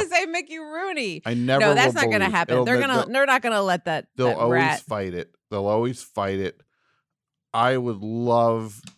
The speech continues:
Speaker 2: the second Mickey
Speaker 1: Mouse
Speaker 2: Mouse
Speaker 1: to
Speaker 2: does go public domain and people do the
Speaker 1: dirtiest,
Speaker 2: most gross,
Speaker 1: stupidest,
Speaker 2: cheapest, lousiest Mickey Mouse stuff. The other thing,
Speaker 1: Yeah.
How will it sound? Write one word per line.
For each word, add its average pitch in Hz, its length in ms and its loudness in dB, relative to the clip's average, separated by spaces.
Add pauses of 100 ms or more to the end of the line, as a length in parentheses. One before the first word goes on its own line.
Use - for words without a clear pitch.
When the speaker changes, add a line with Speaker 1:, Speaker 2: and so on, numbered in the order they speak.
(260)
Speaker 2:
the 107 180 -8
second 156 420 -2
Mickey 139 300 -2
Speaker 1:
Mouse 123 40 -2
Speaker 2:
Mouse 120 200 -2
Speaker 1:
to 165 100 -6
Speaker 2:
does 127 180 -2
go 127 160 0
public 113 440 -4
domain 107 420 -4
and 95 160 -12
people 117 260 -8
do 107 220 -6
the 85 280 -8 (960)
Speaker 1:
dirtiest, 175 600 -2
Speaker 2:
most 117 80 -4
gross, 123 680 2
Speaker 1:
stupidest, 160 640 -8 (760)
Speaker 2:
cheapest, 120 760 -4
lousiest 107 840 -2
Mickey 107 320 -10
Mouse 101 320 -6
stuff. 101 220 -6 (280)
The 175 80 2
other 285 200 0
thing, 175 200 -2
Speaker 1:
Yeah. 170 340 -2